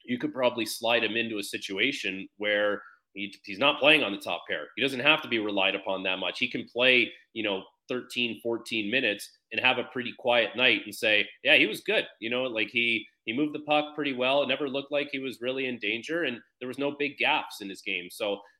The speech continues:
I think the, the situation could lend itself to somewhat of a, a softer landing, um, if he were to join the team and,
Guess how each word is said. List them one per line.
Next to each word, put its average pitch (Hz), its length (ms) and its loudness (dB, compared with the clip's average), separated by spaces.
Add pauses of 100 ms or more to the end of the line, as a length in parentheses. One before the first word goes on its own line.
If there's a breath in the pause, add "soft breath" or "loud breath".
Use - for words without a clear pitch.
(120)
I 120 80 2
think 151 220 6
the, 131 220 4
the 120 80 -2
situation 147 800 2
could 120 160 -4
lend 123 300 2
itself 110 440 -2 (100)
to 113 60 -8
somewhat 110 400 -2
of 101 100 -2
a, 92 240 2
a 110 40 -2
softer 117 600 0
landing, 98 720 0 (340 soft breath)
um, 95 340 2
if 117 160 0
he 113 100 0
were 107 180 0
to 101 220 0 (160)
join 104 300 0
the 98 60 -4
team 117 380 0
and, 101 240 -2